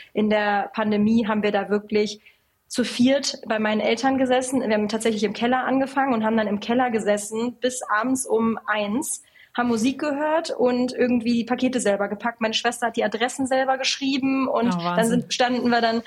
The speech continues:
Speaker 1: zwanzig Minuten mit den Kisten an der Post an, um die halt abzugeben, dreimal am Tag.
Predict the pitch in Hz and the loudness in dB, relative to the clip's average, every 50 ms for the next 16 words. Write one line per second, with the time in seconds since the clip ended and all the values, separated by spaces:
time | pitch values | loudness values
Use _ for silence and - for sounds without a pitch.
0 | - - - - - 254 262 254 - 262 262 254 269 277 277 262 247 240 226 - | -8 -16 -10 -2 -2 -2 -2 0 0 2 4 4 4 2 2 2 2 2 2 2
1 | 240 233 233 226 - - 277 - - - - 262 269 - - 233 233 220 220 220 | 0 0 0 -2 -4 -6 -6 -6 -8 -6 -4 -2 0 0 2 2 2 0 0 0
2 | - 269 285 277 - - - - 240 254 277 294 311 294 - - 240 240 226 226 | -2 -2 -2 -2 -6 -6 -4 -2 0 0 0 0 -2 -2 -2 -2 0 2 2 2
3 | 220 208 208 - - - - - - 269 240 277 277 277 277 277 254 254 269 269 | 2 0 -2 -2 -6 -6 -6 -6 -6 -2 -2 0 0 0 0 0 0 2 2 0
4 | 269 254 262 262 262 - 269 262 262 277 - | 2 2 0 -2 0 0 -2 -2 -2 -4 -6